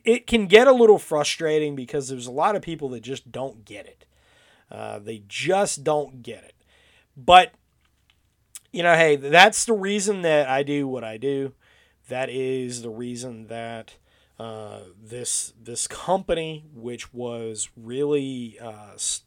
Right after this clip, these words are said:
started mostly accidentally, has done as well as it has, and why it has been just the, the runaway success by any metric, and, and an unlikely one,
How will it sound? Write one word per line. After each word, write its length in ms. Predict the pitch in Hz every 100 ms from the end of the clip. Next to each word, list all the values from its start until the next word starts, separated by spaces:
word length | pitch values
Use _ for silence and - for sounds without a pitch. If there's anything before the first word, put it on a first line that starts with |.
| _
started 800 | - - 151 165 175 156 147 135
mostly 640 | 120 139 240 294 - 147 110
accidentally, 960 | 123 117 - 107 139 180 131 113 107 _ - - - - - _ -
has 200 | 196 151
done 220 | 220 247
as 120 | 170
well 220 | 185 202
as 80 | 165
it 80 | 151
has, 480 | 151 160 185 - - _ _ _ _
and 520 | 151 156 160 156 139
why 360 | 127 135 143 170
it 120 | 175
has 240 | 151 151 127
been 380 | 156 156 156
just 460 | 143 139 - - 131
the, 240 | 135 127
the 220 | 117 117 110
runaway 580 | 110 147 160 151 143
success 720 | 135 139 117 - 151 143 139 -
by 240 | 131 123
any 260 | 135 156 139
metric, 560 | 131 127 - 127 120
and, 160 | 131 123
and 140 | 156
an 140 | 175 175
unlikely 540 | 196 190 180 202 160 123
one, 220 | 101